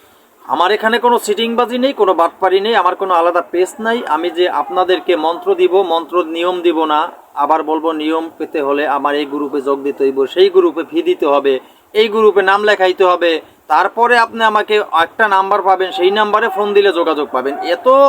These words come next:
ভাই বাহানা আমার নেই, কারণ আমি তো এত বড় তান্ত্রিক না, আমি আপনাদের মতো সাধারণ একজন মানুষ। তাই আমি এই সাধারণ মানুষের সাথেই মিশে থাকতে চাই, অসাধারণ মানুষের সাথে মেশার আমার কোনো আশা নাই ভাই। তো আপনারা শুধু আমার সাথে থাকেন, আমি সঠিক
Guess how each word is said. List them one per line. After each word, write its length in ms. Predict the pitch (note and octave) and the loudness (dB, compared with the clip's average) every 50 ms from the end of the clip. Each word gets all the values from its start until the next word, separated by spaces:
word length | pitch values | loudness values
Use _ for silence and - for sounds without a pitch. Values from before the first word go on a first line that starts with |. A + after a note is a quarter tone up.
| B3+ - - - - - - - - - | 2 0 -6 -14 -20 -20 -20 -8 0 2
ভাই 320 | D#3+ G3 A3+ A3 E3+ D#3+ | 2 2 2 2 -2 -2
বাহানা 460 | C3 B2+ C#3+ D#3 D3+ F3 F3 F#3 F#3 | -2 0 0 0 0 0 0 2 2
আমার 400 | F#3+ D#3 E3 D#3+ D#3 D#3+ D#3+ D#3 | 0 2 0 2 2 2 0 -2
নেই, 300 | D3+ C#3+ C3+ B2 A2+ G#2 G2+ _ _ _ _ _ | -2 -4 -4 -4 -6 -8 -14 _ _ _ _ _
কারণ 160 | - C3 C3+ | -8 -4 -2
আমি 200 | C3+ B2+ C#3 C#3+ | -2 -2 -2 -4
তো 120 | C#3 - F#3 | -2 0 0
এত 180 | E3+ - - | 0 0 0
বড় 220 | F#3 E3+ F3 F#3+ F#3+ | 0 0 0 0 0
তান্ত্রিক 400 | - A3 A3 G#3+ A3 B3 G#3 A3 | -2 -4 -4 -4 -6 -10 -8 -4
না, 220 | B3 C#4 C#4 G#3 - - _ _ _ _ _ _ _ _ D#3 | -4 -4 -4 -4 -8 -14 _ _ _ _ _ _ _ _ -4
আমি 260 | F3 G3+ A3 A#3+ A#3+ | -2 -2 0 -2 -2
আপনাদের 460 | - A#3+ B3 F#3+ G#3 G#3+ G3+ A#3 A#3 | 0 -2 -2 0 0 -2 0 0 0
মতো 220 | A#3 A#3 - B3 | 0 0 0 0
সাধারণ 460 | A#3+ - - - C#3 C3+ D#3+ D#3+ E3 D#3+ | -2 -4 -4 -4 -2 0 0 0 0 -2
একজন 240 | D3 B2+ C3+ C3+ | -4 -4 -4 -4
মানুষ। 280 | B2+ B2 A#2+ A#2+ A#2+ B2 - - - _ _ _ _ _ - | -4 -4 -6 -6 -8 -12 -14 -18 -20 _ _ _ _ _ -4
তাই 180 | - E3+ G3 F#3+ | -2 0 2 2
আমি 360 | F3 F3 F#3 G3+ G#3 G#3+ G#3 - - | 2 0 0 0 0 -2 -4 -6 -8
এই 220 | - E3+ F3+ F#3 - | -4 -2 -2 -2 -2
সাধারণ 500 | - - - E3 E3+ E3+ G3+ G#3+ A3+ A3+ | -6 -10 -4 -4 -2 0 2 2 2 2
মানুষের 320 | G#3+ G3+ G3+ G#3 G3 G3 | 0 -2 -2 -2 -6 -10
সাথেই 320 | - - G3 F#3+ G3+ G3 F#3 | -12 -12 -8 -2 0 0 0
মিশে 260 | E3+ E3 D#3 D3+ C#3 | 0 -2 -8 -8 -8
থাকতে 240 | - B2 - C3+ - | -8 -10 -10 -10 -10
চাই, 180 | - B2+ - | -8 -8 -6
অসাধারণ 520 | - C3 D#3+ F3 - - G3 G#3 G#3 A3 G#3+ | -4 -2 -4 -2 -2 -2 -2 0 0 -2 0
মানুষের 320 | G3+ G#3 F#3+ F3+ F#3 F3+ | 0 -2 -2 -2 -4 -4
সাথে 260 | D#3+ E3 E3+ E3+ F3+ | -2 -4 -4 -4 -4
মেশার 300 | E3+ E3+ D#3+ - E3+ E3 | -4 -4 -6 -2 0 0
আমার 200 | D#3+ D#3+ D#3 D#3 | 2 0 0 -2
কোনো 260 | - D#3+ D#3 D3+ C#3+ - - - - _ _ _ - | -2 -4 -4 -4 -6 -6 -10 -20 -20 _ _ _ -2
আশা 340 | F3 F3+ F3 - F3+ E3 | 0 0 0 0 -2 -2
নাই 180 | D3 C#3 B2+ B2+ | -2 -2 -4 -4
ভাই। 260 | G#2+ G#2+ A2 G2+ F#2+ - _ _ _ _ _ _ _ _ _ - | -4 -6 -10 -12 -12 -16 _ _ _ _ _ _ _ _ _ -12
তো 60 | - | -8
আপনারা 440 | - - D#3 - - F#3+ G#3 A3 A#3+ | -2 -2 -2 -2 -2 -2 0 0 0
শুধু 240 | - - A#3 G#3 A#3 | -2 -2 -4 -2 0
আমার 220 | A3 G#3 G#3+ G3+ | 0 2 0 0
সাথে 240 | - - F#3+ F#3+ G#3+ | 0 -2 -2 -2 -2
থাকেন, 320 | G3 F#3+ G3 - A#3 A3+ | -2 -2 -2 -2 -2 -4
আমি 220 | F#3+ E3+ F3 G3+ G3 | -2 -2 0 -2 -2
সঠিক 340 | - - F3 F3 - B3 | -2 -4 -6 -4 -6 -8